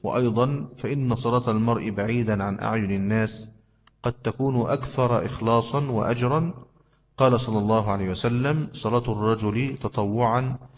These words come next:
حيث لا يراه الناس تعدل صلاته على أعين الناس خمسا وعشرين."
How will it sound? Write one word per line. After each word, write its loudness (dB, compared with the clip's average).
حيث 0
لا 4
يراه 2
الناس 0
تعدل 0
صلاته 0
على 0
أعين 2
الناس 0
خمسا -2
وعشرين." -6